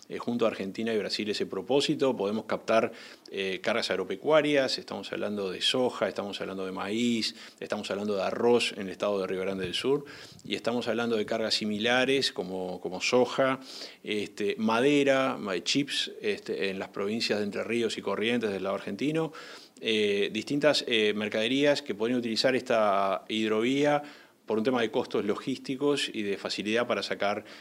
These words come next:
la, la carga. Y además, este, potenciar los puertos, este, que están al sur de la represa de Salto Grande, que se ubican sobre el río Uruguay.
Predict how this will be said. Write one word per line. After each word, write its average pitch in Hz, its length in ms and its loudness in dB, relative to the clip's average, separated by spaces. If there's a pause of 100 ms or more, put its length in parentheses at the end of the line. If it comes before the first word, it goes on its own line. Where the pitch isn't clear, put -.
(120)
la, 95 440 0
la 98 160 -2
carga. 151 440 4 (460)
Y 151 180 2
además, 160 480 6
este, - 220 -2
potenciar 127 720 6
los 123 140 0
puertos, 131 640 0
este, 98 360 -2
que - 60 -4
están 131 160 2
al 113 100 2
sur 180 280 4
de 127 80 6
la 113 80 6
represa 104 340 0
de 95 40 -2
Salto 101 240 -2
Grande, 113 220 0
que 101 80 -2
se - 120 -4
ubican 127 280 0
sobre 98 220 -2
el 90 80 -4
río 101 240 -4
Uruguay. 98 500 0